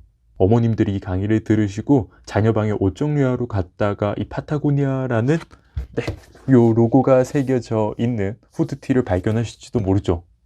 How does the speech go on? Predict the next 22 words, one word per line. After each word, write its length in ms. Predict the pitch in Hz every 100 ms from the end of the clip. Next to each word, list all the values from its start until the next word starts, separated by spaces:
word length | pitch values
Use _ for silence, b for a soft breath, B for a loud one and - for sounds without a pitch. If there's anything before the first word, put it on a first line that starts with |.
| _ -
자, 160 | 107
이 180 | 101 123
책에서 540 | - 196 190 180 190 180
지칭하는 880 | 135 - - 143 143 139 151 165 160
파타고니아는 800 | - - 160 143 135 139 135 139
당연히 340 | - 135 135
브랜드 320 | 135 113 117
네임입니다. 760 | 117 101 101 104 113 113 92 98 - _
저자 400 | - 98 104 101
이본 260 | 107 92 113
시나드는 600 | 117 151 147 117 131 92 b b -
파타고니아 680 | 180 - 185 165 156 147
씨이오이고요. 840 | 143 - 165 156 104 92 135 98 90 - _ -
이분이 300 | 107 131 147
젊은 380 | - 95 107 123
시절에 480 | - 110 101 117 - b b
그렇게 520 | - 127 143 - 160 -
암벽 400 | 101 117 135 135
등반에 400 | - 123 110 117
취미가 420 | 113 - 139 113
있었던 440 | 90 110 107 95
거예요. 440 | 92 98 98 85